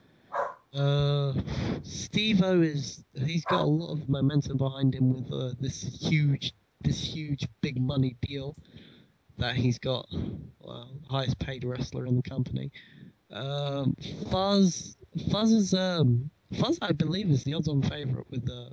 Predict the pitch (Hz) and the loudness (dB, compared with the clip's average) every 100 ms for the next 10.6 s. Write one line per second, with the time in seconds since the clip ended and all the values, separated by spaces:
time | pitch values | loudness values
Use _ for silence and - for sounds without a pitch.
0 | - 143 139 - - 127 120 127 143 - | -10 -8 -6 -6 -6 -8 -8 -8 -8 -10
1 | _ 143 135 127 - 127 123 147 - - | _ -10 -6 -6 -6 -8 -10 -12 -16 -20
2 | - - _ _ - 135 139 147 151 143 | -20 -20 _ _ -14 -10 -4 0 2 4
3 | 135 123 - _ _ - _ - 147 180 | 4 4 -2 _ _ -20 _ -2 2 2
4 | - 165 151 156 156 170 - 135 135 139 | 2 4 4 6 6 4 2 2 4 4
5 | 143 156 151 135 - 143 139 - - 151 | 0 2 2 2 -2 -4 -4 -4 -4 -4
6 | - 135 131 131 147 151 123 - 165 147 | -4 -8 -6 -4 -2 0 0 -2 -6 -8
7 | 127 - 147 139 123 139 123 - - 165 | -10 -4 -4 -4 -4 -2 -2 -2 -2 -2
8 | 139 127 147 165 131 127 131 120 127 127 | -2 -4 -4 -4 -6 -4 0 0 0 -6
9 | 139 127 - 147 - 147 143 131 123 123 | -4 -4 -4 -6 -8 -6 -4 -2 0 0
10 | 135 131 - 127 127 | 0 -2 -4 -2 0